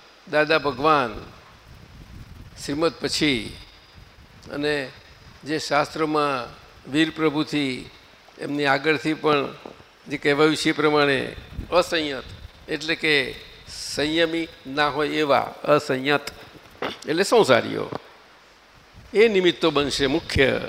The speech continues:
આ વીર શાસન પ્રકાશમાં આવવામાં. શું એ બનશે? ત્યારે એમાં જુઓ ને, આપતા પુત્રો ભેગા થઈ ગયા દાદાને, આપતા પુત્રો ભેગા થયા. પણ એમને જુઓ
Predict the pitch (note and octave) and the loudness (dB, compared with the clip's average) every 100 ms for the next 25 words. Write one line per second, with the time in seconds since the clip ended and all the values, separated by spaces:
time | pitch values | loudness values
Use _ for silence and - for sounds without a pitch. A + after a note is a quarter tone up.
0 | - C3+ D#3+ E3 D3 C#3 D3 B2 B2+ C3+ | -4 0 0 2 2 2 0 -2 -2 -2
1 | - C3 A#2+ A#2+ A#2+ A2+ - - - - | -4 -4 -4 -4 -8 -8 -10 -14 -20 -20
2 | - - - - - - - C3 A#2 - | -20 -20 -20 -20 -20 -16 -12 -12 -12 -18
3 | _ _ _ _ - G3 E3 C#3 - - | _ _ _ _ 4 6 6 2 -2 -6
4 | G#2 - - - - - - D3 C3+ C#3 | -8 -14 -20 -20 -20 -20 -6 -2 0 0
5 | C#3+ C#3 D#3 D3+ D3 B2+ - B2 C3 C3 | -2 -2 -2 -2 -4 -4 -6 -10 -8 -8
6 | B2+ C3+ B2+ - C3 B2 C#3 C3+ B2+ - | -4 -2 -2 -2 -8 -6 -6 -6 -8 -8
7 | - B2+ - - - - _ _ - E3+ | -10 -14 -18 -20 -20 -20 _ _ -8 -6
8 | E3 D3+ D#3 D3 B2+ B2 A2+ - A2+ - | -6 -8 -10 -8 -6 -4 -6 -6 -10 -10
9 | - - - - - - - - - - | -14 -18 -20 -20 -20 -20 -20 -20 -20 -6
10 | D3+ D3+ E3 F#3+ F3 D3 - - - - | -2 0 4 6 6 2 -8 -16 -18 -14
11 | C3 G3 A3 B2+ A2 | -4 2 4 4 -2